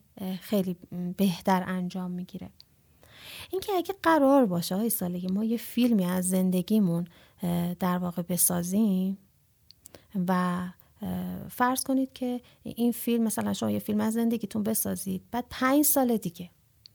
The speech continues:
شما فیلم رو بیارید و بگین که خانم مولا دوست بشینیم این فیلم رو با هم دیگه ببینیم.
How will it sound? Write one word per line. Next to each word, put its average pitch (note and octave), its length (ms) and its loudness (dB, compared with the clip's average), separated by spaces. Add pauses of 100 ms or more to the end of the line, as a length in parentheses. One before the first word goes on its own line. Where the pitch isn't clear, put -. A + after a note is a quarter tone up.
(800)
شما B3+ 180 4
فیلم A#3+ 280 2
رو A#3 40 2
بیارید C#4 680 -2
و A#3+ 80 -2
بگین A3+ 320 -2
که A#3 420 -4
خانم A3+ 180 -2
مولا G3 200 0
دوست - 260 -10
بشینیم B3 400 0
این G#3+ 140 0
فیلم G#3 280 -4
رو G#3 100 0
با G#3 100 0
هم G#3 200 0
دیگه F#3 220 0
ببینیم. E3+ 480 -4